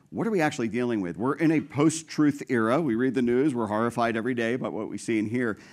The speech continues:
And now we have synthetic realities, voice swapping, face swapping technologies. What does it even mean to be authentic anymore? And with about twenty-five minutes left,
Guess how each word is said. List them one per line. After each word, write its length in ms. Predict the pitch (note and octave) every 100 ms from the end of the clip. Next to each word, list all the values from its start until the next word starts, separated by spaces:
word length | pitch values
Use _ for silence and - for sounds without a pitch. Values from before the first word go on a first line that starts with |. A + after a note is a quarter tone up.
| -
And 120 | -
now 160 | C3+ F3
we 100 | E3+
have 160 | C#3 A2+
synthetic 540 | D#3+ B2 D3 D3 -
realities, 560 | B2 B2+ C#3 F#2 E2 D#2
voice 340 | G#2 D3 D3
swapping, 540 | C3+ G#2 F#2 G2+ D#2+
face 320 | E2 C#3 D3 -
swapping 420 | A#2+ G#2+ G#2+ G2+
technologies. 800 | A#2 - G#2+ A2 A2+ F#2 C2+ - - - - -
What 140 | D3+
does 140 | G3+
it 120 | D#3 -
even 340 | D3 C3 A2+
mean 240 | A#2 A2+
to 80 | G#2+
be 160 | G2 E2+
authentic 560 | E2+ - D#2+ E2 F2
anymore? 460 | D#2 C#2 G1+ G1+ - _ _ - - -
And 100 | C3
with 120 | C#3+
about 320 | D3 C#3+ C#3
twenty-five 580 | - F#3+ F#3 - D3+ C#3
minutes 340 | C3 B2+ B2 -
left, 360 | D#3 G3+ -